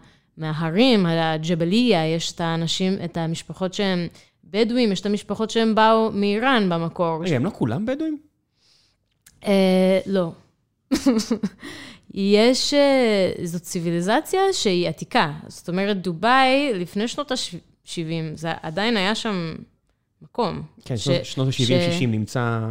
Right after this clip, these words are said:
Speaker 2: הגז והנפט, והם, אה,
Speaker 1: כן,
Speaker 2: מתפוצצים
Speaker 1: אז
Speaker 2: קדימה, אבל מה היה לפני באמת?
Speaker 1: לפני זה היו שם, אה, trading towns, כי היה שם מרכ-, מרכזי מסחר, אה, יחסית, אה,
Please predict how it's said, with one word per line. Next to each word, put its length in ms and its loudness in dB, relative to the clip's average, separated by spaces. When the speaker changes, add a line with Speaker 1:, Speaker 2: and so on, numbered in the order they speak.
Speaker 2:
הגז 400 -4
והנפט, 580 -4
והם, 360 -4
אה, 240 -4
Speaker 1:
כן, 220 0
Speaker 2:
מתפוצצים 260 0
Speaker 1:
אז 60 -4
Speaker 2:
קדימה, 300 0
אבל 100 -2
מה 120 0
היה 120 0
לפני 360 -6
באמת? 260 -6
Speaker 1:
לפני 420 -2
זה 400 4
היו 300 0
שם, 320 0
אה, 720 2
trading 640 2
towns, 560 -6
כי 120 -12
היה 280 -2
שם 260 -2
מרכ-, 460 -4
מרכזי 800 0
מסחר, 680 2
אה, 180 -4
יחסית, 640 -8
אה, 760 0